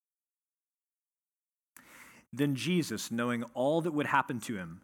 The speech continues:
came forward and said to them, "Whom do you seek?" They answered him, "Jesus of Nazareth." Jesus said to them, "I am he." Judas, who betrayed him, was standing with them.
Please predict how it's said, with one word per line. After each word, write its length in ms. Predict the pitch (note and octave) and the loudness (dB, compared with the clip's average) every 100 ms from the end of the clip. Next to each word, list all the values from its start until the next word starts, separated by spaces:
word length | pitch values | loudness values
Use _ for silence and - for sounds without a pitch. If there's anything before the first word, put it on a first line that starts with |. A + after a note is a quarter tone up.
| _ - | _ -6
came 240 | D3+ E3 | -2 -2
forward 320 | - D3+ C3+ | 0 2 2
and 120 | A2+ | 0
said 260 | G#2+ C3 B2+ | -2 -2 -2
to 100 | - | -4
them, 360 | F#2+ F2+ E2+ - _ _ _ _ | -6 -8 -12 -18 _ _ _ _
"Whom 280 | - F#3+ G#3 | -2 4 4
do 80 | F#3+ | 4
you 140 | E3+ | 2
seek?" 520 | C3+ - A2 E2 - - _ _ _ _ _ _ _ _ - - - | 0 -2 -4 -6 -18 -20 _ _ _ _ _ _ _ _ -12 -12 -10
They 200 | C3+ D3+ | 0 2
answered 340 | E3 F3+ F3+ C#3 | 4 4 4 4
him, 240 | C3+ A#2+ - - | 2 0 -6 -14
"Jesus 500 | A2+ A2+ F3+ E3+ E3 | -8 0 2 4 2
of 80 | C#3+ | 2
Nazareth." 540 | C3 D#3 C#3 D#2+ - - _ _ _ _ _ _ _ _ - | 2 2 0 -6 -14 -20 _ _ _ _ _ _ _ _ -6
Jesus 340 | A#2 D#3+ C#3 C3 | 2 4 4 2
said 240 | D#3 D#3 | 2 2
to 100 | C3+ | 0
them, 420 | A2+ G#2 G2 F#2+ _ _ _ _ | 2 2 0 -8 _ _ _ _
"I 200 | B2+ B2+ | 4 4
am 160 | A2+ G#2 | 2 -2
he." 340 | A#2 F#2 - _ _ _ _ _ _ _ - - A#2+ | -4 -8 -14 _ _ _ _ _ _ _ -20 -18 -10
Judas, 500 | A2 G#3+ D#3+ C3+ - | 2 4 6 4 4
who 100 | C3 | 2
betrayed 400 | - E3 F#3+ D#3 | 2 2 4 4
him, 120 | B2 | 0
was 140 | A#2 | -2
standing 380 | - D3 C3+ A#2+ | 0 0 2 0
with 180 | E3 - | 0 0
them. 300 | F#2 D#2+ | -6 -8